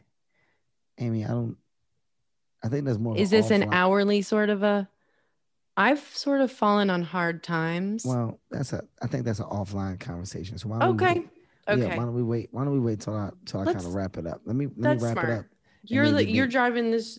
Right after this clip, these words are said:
Speaker 2: ship. You, you do it. Go ahead.
Speaker 1: Yeah. Let me, let me wrap it up, and then maybe,
Speaker 2: A ship,
Speaker 1: maybe
Speaker 2: a ferry.
Speaker 1: Okay. All right.
Speaker 2: You know, there's
Speaker 1: Uh, yeah.
Speaker 2: endless, so many ways.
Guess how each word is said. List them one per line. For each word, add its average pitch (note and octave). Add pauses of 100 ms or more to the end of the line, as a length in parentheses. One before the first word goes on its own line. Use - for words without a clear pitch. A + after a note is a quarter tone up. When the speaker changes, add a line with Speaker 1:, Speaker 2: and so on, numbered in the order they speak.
(160)
Speaker 2:
ship. G#3
You, G3
you F#3
do D#3
it. -
Go F3+
ahead. D3
Speaker 1:
Yeah. C3 (120)
Let C#3
me, D#3
let C3
me D#3+
wrap C3
it B2
up, A2+
and A#2+
then A#2
maybe, D#3+
Speaker 2:
A E3+
ship, D#3 (220)
Speaker 1:
maybe C4 (200)
Speaker 2:
a F3
ferry. F3+ (340)
Speaker 1:
Okay. G#2 (460)
All A#2
right. -
Speaker 2:
You C4+
know, C#4+ (220)
there's A#3
Speaker 1:
Uh, A#2
yeah. G#3
Speaker 2:
endless, A#3 (420)
so -
many G3
ways. D#3